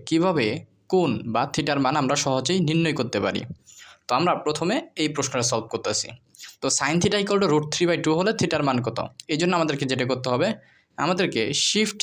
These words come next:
চেপে, শিফট একটা চাপ দিতে হবে, চেপে এই সাইনে হচ্ছে একটা ক্লিক করতে হবে। সাইনে একটা ক্লিক করলাম, তাহলে কি আমাদের সাইন ইনভার্স উঠলো, হ্যাঁ? সাইন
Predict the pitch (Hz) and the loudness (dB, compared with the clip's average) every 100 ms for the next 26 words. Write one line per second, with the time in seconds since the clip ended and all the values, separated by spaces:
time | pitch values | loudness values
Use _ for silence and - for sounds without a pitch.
0 | 143 131 98 85 - - - 151 - - | 0 0 0 -6 -8 -4 -2 -2 -4 -8
1 | 143 - 139 127 131 123 127 165 220 - | -6 -4 -2 -2 -2 -2 0 0 -4 -10
2 | _ _ _ - 143 139 202 139 131 117 | _ _ _ -4 -2 -2 -2 2 2 2
3 | - 139 185 170 151 151 202 151 135 127 | 0 0 2 2 0 0 -2 -4 -6 -4
4 | 127 123 123 - 110 - - - 123 123 | -4 -4 -4 -2 -2 -2 -6 -4 -2 0
5 | 117 - 120 110 110 127 170 151 135 123 | -2 -4 -4 -6 -4 -2 -2 0 -2 -2
6 | 117 120 - 123 127 147 147 127 - 123 | -2 -2 0 0 0 0 0 0 -2 -2
7 | 110 160 240 - _ - 127 | -2 -2 -4 -10 _ -4 0